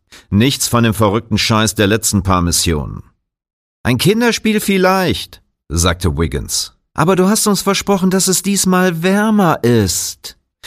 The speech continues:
Ich hatte auf Barbados gehofft. Aber wir werden uns schon wieder den Arsch abfrieren.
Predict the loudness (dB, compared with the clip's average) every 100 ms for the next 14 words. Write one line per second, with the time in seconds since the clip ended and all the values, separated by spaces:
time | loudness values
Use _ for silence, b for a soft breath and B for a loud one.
0 | B -4 0 0 2 0 0 -2 0 2
1 | 2 4 2 0 0 0 2 0 -2 -6
2 | -14 -18 -16 -4 0 2 2 2 2 2
3 | 2 0 2 0 2 2 2 0 -2 0
4 | 2 2 0 -2 -4 -2 0 2 2 0
5 | -2 -6